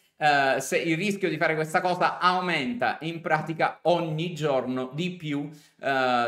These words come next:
dalla passare del tempo, perché già quando saremo magari dopo i quindici, sedici giorni il rischio diventa, è molto molto alto. Quindi ribadisco, il mancato superamento di quota sessantaduemila dollari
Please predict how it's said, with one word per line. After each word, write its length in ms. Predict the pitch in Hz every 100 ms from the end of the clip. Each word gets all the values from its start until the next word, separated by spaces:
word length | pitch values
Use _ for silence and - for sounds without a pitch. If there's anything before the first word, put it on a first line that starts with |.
| 120
dalla 760 | 160 160 165 160 156 151 -
passare 480 | - 170 - 139 147
del 200 | 123 117
tempo, 440 | 131 127 101 101
perché 440 | 101 123 - 139 110
già 260 | 156 139
quando 240 | 127 131 127
saremo 540 | 147 139 143 117 113
magari 340 | 110 143 131 117
dopo 260 | 143 127
i 60 | 120
quindici, 400 | 156 143 113 123
sedici 380 | 139 135 160 156
giorni 400 | 143 131 127 135
il 60 |
rischio 300 | 127 120 139
diventa, 640 | 131 120 107 104 104 90 -
è 360 | 139 131 -
molto 560 | 127 117 120 131 131 156
molto 340 | 127 107 117
alto. 280 | 95 90 107
Quindi 240 | 131 147 135
ribadisco, 680 | 143 135 135 110 - 104 - _ -
il 140 | 160
mancato 420 | 170 175 233 202
superamento 520 | 165 165 160 165 180 156
di 120 | 131
quota 300 | 170 160 131
sessantaduemila 880 | - 175 175 160 156 139 147 160 139
dollari 640 | 143 127 120 117 113